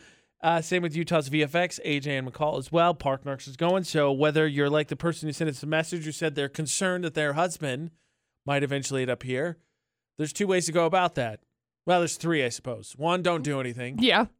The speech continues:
Speaker 1: Two, scold him and make sure it doesn't happen. Or three, be the one that catches him, so then at least you break the ice to him and possibly could win a prize for it.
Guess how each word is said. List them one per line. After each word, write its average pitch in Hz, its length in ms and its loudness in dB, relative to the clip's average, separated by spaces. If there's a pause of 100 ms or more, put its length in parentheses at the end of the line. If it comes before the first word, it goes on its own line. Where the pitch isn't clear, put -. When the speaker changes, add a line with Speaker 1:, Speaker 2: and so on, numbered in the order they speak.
Speaker 1:
Two, 190 460 4 (340)
scold 175 400 2
him 160 140 2
and 156 80 -4
make 156 160 0
sure 156 140 0
it 131 40 -2
doesn't 151 220 0
happen. 143 240 -2
Or 170 100 0
three, 285 300 2
be 233 140 0
the 220 100 4
one 220 200 2
that 175 140 -6
catches 233 380 2
him, 196 140 0
so 202 180 2
then 254 220 2
at 202 80 -6
least 196 260 -2
you 190 160 -2
break 220 300 0
the 226 160 0
ice 220 240 -2
to 247 200 -2
him 247 140 0 (400)
and 220 240 4
possibly 185 380 0
could 160 120 -8
win 156 120 -2
a 143 40 -6
prize 123 320 -2
for 107 240 -8
it. 90 60 -20